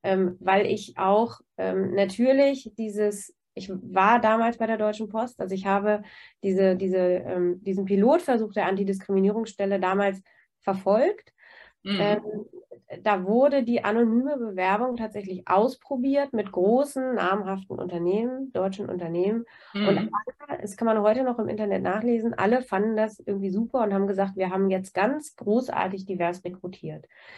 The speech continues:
Speaker 1: Keines dieser
Speaker 2: Mhm.
Speaker 1: Unternehmen tut es aber heute noch. Und ich
Speaker 2: Mhm.
Speaker 1: habe dann angefangen, ähm, herumzufragen und versucht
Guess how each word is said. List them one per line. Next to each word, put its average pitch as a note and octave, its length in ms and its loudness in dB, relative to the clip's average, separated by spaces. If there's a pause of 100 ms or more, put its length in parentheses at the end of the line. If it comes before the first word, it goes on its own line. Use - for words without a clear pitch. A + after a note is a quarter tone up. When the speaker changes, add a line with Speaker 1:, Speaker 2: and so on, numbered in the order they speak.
(460)
Speaker 1:
Keines C4 480 4
dieser A#3 220 -2
Speaker 2:
Mhm. G#3 140 -4
Speaker 1:
Unternehmen A#3 420 0
tut C4+ 240 -6
es C#4+ 140 -8
aber E3 220 -6
heute D3+ 300 -8
noch. C4 280 -2 (580)
Und F#3+ 80 4
ich G3+ 80 4
Speaker 2:
Mhm. - 80 -8
Speaker 1:
habe - 100 -14 (200)
dann G#3+ 120 0
angefangen, B3 880 2 (340)
ähm, G3+ 440 -2 (160)
herumzufragen A#3 1120 2
und G#3+ 120 -6
versucht G#3+ 380 -6